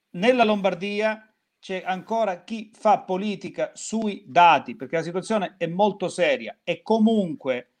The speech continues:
al di là di quelle che sono le risultanze, a me sembra che noi siamo un paese divisissimo. Sotto la linea gotica c'è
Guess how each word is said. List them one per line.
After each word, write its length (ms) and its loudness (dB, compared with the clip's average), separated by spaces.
al 160 0
di 100 -2
là 160 4
di 100 -4
quelle 240 -4
che 120 -10
sono 680 -2
le 160 -8
risultanze, 1040 -2
a 100 -4
me 200 -4
sembra 840 -2
che 120 -12
noi 200 -2
siamo 600 -2
un 200 -12
paese 600 0
divisissimo. 1080 -6
Sotto 840 0
la 160 4
linea 500 -4
gotica 960 -4
c'è 460 -6